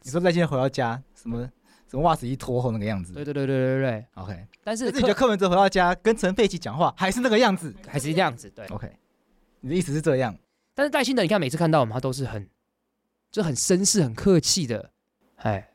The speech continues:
Speaker 2: 桂智，哎，洛毅这样。但虽然其他政治人物是这样子啊，郑文灿是这样子，那个林佳龙也是这样子。王婉玉当然就是，因为王婉-，王婉玉感觉就是更，更是跟我们距离更近的感觉。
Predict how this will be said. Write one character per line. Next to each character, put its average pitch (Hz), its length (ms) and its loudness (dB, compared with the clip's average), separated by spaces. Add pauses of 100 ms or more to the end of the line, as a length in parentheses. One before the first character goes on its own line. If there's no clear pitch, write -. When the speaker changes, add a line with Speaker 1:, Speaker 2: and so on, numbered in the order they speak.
(120)
Speaker 2:
桂 170 140 0
智， 156 460 2
哎， 110 240 2
洛 143 260 4
毅 147 180 4
这 110 120 -4
样。 113 100 -4 (580)
但 269 120 2
虽 269 80 0
然 254 80 0
其 - 100 0
他 185 60 4
政 202 140 2
治 180 80 -2
人 160 100 2
物 135 40 0
是 143 100 -2
这 151 80 -4
样 113 140 -4
子 - 80 -12
啊， 104 120 -6
郑 160 160 -2
文 131 80 0
灿 127 120 2
是 117 100 0
这 123 80 -4
样 104 160 -4
子， 98 220 -14 (500)
那 127 240 -6
个 113 60 -4
林 110 120 0
佳 127 140 4
龙 117 100 0
也 101 60 -4
是 - 120 -12
这 - 120 -10
样 - 160 -8
子。 - 120 -20 (400)
王 151 140 -4
婉 151 80 0
玉 147 40 -2
当 147 100 2
然 139 60 0
就 131 60 -4
是， 147 100 -8
因 208 60 -2
为 254 60 4
王 220 100 6
婉-， 156 160 4
王 165 120 4
婉 190 120 4
玉 160 80 4
感 120 160 -2
觉 117 100 0
就 131 120 0
是 131 100 0
更， 123 220 2
更 139 180 0
是 117 240 -2 (360)
跟 151 100 4
我 143 80 8
们 98 300 2 (120)
距 - 120 2
离 120 80 2
更 113 180 2
近 - 160 -2
的 101 60 -4
感 110 200 -6
觉。 - 120 -20